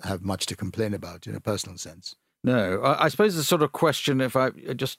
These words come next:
Speaker 2: relating to it, you know, Margaret Thatcher was the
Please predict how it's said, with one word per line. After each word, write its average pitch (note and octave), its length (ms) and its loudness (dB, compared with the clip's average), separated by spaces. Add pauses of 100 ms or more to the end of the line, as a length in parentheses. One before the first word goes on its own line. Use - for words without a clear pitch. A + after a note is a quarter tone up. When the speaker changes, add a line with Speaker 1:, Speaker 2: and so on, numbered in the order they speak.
(440)
Speaker 2:
relating A#2 320 2
to G2+ 120 2
it, - 140 0
you A2+ 60 2
know, A2 140 4
Margaret A#2+ 360 2
Thatcher A2+ 380 0
was F#2 220 -2
the F#2+ 180 0